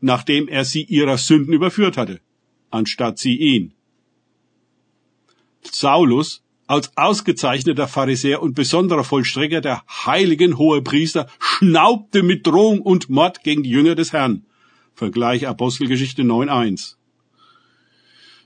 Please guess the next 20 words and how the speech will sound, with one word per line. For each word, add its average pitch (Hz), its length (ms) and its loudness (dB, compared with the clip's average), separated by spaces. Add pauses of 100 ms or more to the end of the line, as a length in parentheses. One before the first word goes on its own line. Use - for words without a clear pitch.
(120)
Noch 131 220 0
immer 151 380 2
sind 123 420 0
es 120 220 -4
vor 123 220 -4
allem 123 260 -2 (100)
religiöse 160 760 2
Menschen, 127 560 -2
die 123 100 -4
andere 127 280 -4
bedrohen 123 520 0
und 131 100 -2
ermorden. 117 460 -2 (880)
Sie 185 320 0
sehen 151 400 0
sich 160 220 -4
als 127 220 -6
göttlich 180 480 -2
legitimiert 156 560 -2
an, 95 180 -10